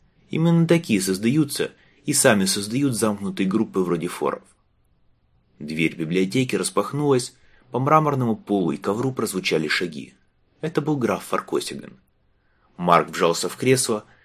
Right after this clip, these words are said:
подтянув ноги так, чтобы их не было видно. Может, тот просто возьмет что-то и снова уйдет? Марк не хотел попасть в ловушку доверительного разговора,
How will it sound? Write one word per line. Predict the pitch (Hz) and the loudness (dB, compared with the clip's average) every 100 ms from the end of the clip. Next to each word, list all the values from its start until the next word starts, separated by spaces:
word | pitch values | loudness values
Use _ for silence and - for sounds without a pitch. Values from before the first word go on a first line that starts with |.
| _ _ | _ _
подтянув | 131 131 165 175 165 | -4 2 2 2 0
ноги | 143 127 | -4 -2
так, | 123 120 - | 0 0 0
чтобы | 104 90 | -4 -2
их | 90 92 | -4 -2
не | 80 | -4
было | 78 82 | 0 -2
видно. | 85 82 - - _ _ _ _ _ _ _ - | -2 -8 -12 -20 _ _ _ _ _ _ _ -16
Может, | 76 82 80 - _ _ _ _ _ | -8 -6 -6 -12 _ _ _ _ _
тот | - 95 | -4 -4
просто | - 95 95 90 | 0 -2 0 -2
возьмет | 87 87 107 | -2 -2 -2
что-то | - 101 95 | -2 -4 -2
и | 95 | -4
снова | 117 135 135 | -2 0 2
уйдет? | 120 113 156 - _ _ _ _ _ _ _ _ _ _ - | 2 2 0 -2 _ _ _ _ _ _ _ _ _ _ -2
Марк | 170 165 | 0 0
не | 160 | -2
хотел | 160 143 104 | -2 -2 -2
попасть | 90 - 85 - | -2 -2 -4 -2
в | 104 | 0
ловушку | 123 139 - 107 | 0 0 -4 -6
доверительного | 101 92 92 92 85 78 | -4 -2 -2 -4 -2 -2
разговора, | 85 95 120 131 80 | -2 0 2 4 2